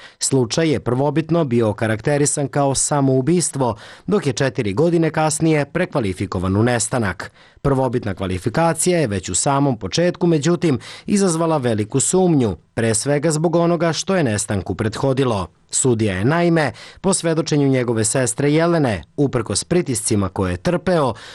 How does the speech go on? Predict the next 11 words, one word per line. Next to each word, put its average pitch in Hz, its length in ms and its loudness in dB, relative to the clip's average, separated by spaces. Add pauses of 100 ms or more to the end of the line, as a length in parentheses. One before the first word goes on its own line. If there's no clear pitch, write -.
odbio 170 440 2
da 90 120 -6
potpiše - 500 0
nalog 160 440 2
za 104 140 0
hapšenje 165 640 0
jednih 113 380 0
od 110 120 0
nosilaca 156 560 0
petooktobarskih 113 880 -2
demonstracija, 117 880 0